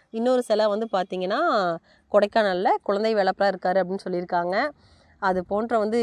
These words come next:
இப்படிலாம் முருகர் பக்தர் சொல்லும்போது எனக்குமே ஒரு மகிழ்ச்சியா இருக்கும். ஏதோ ஒரு பர்சனாச்சும் நம்மளே வந்து முருகப்பெருமானையா இதற்கு வந்து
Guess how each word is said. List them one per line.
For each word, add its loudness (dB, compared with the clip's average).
இப்படிலாம் 0
முருகர் 0
பக்தர் -4
சொல்லும்போது 0
எனக்குமே -2
ஒரு 0
மகிழ்ச்சியா -2
இருக்கும். -4
ஏதோ -2
ஒரு 0
பர்சனாச்சும் -2
நம்மளே 0
வந்து -2
முருகப்பெருமானையா 0
இதற்கு -4
வந்து -4